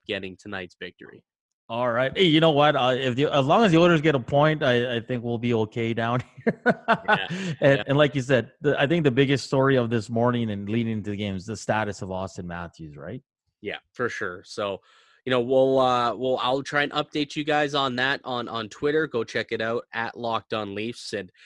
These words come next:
Speaker 1: as soon as we get information from the team and, and, you know, s-, a lot of these, these beat guys, we'll, we'll end up sending the news out rather, rather soon, I would, I would imagine. Um, you know, I will tweet that out. Possibly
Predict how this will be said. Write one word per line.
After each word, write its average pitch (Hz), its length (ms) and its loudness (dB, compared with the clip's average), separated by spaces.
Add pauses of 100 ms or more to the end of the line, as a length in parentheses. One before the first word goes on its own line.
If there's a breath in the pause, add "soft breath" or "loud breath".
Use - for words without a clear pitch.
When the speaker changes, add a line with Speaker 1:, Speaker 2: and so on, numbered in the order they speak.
(240 loud breath)
Speaker 1:
as - 140 0
soon 247 360 -2
as 220 160 2
we 190 120 -4
get 175 180 2
information 160 520 -2
from 147 140 -2
the 135 80 -4
team 131 520 -4
and, 107 180 -6
and, 107 400 -8
you 113 60 -8
know, 104 120 -6
s-, - 140 -12
a 104 80 -6
lot 113 220 -4
of 107 40 -10
these, 107 280 -10
these 107 160 -12
beat 110 340 -10
guys, 101 340 -2
we'll, 98 200 -10
we'll 110 180 -4
end 107 140 -6
up 101 120 -6
sending 104 300 -8
the 98 80 -10
news 101 320 -10
out 98 200 -6
rather, 98 420 -8
rather 101 260 -6
soon, 113 380 -8
I 104 60 -2
would, 98 120 -8 (240)
I 104 60 -6
would 101 100 -8
imagine. 107 500 -6 (380 soft breath)
Um, 95 420 -4
you 95 120 -8
know, 92 60 -6
I 95 120 0
will 107 640 0
tweet 120 260 -6
that 104 200 0
out. 107 240 -2 (120)
Possibly 123 640 -2